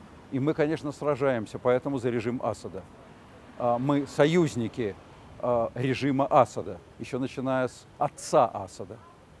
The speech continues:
с Хафиза Асада. И так остаётся и при сыне Башаре Асаде. А, у американцев здесь свой интерес,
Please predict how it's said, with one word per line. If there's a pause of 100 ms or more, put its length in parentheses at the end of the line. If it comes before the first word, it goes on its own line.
(160)
с
Хафиза
Асада. (380)
И
так
остаётся
и
при
сыне
Башаре
Асаде. (1000)
А,
у
американцев
здесь
свой
интерес,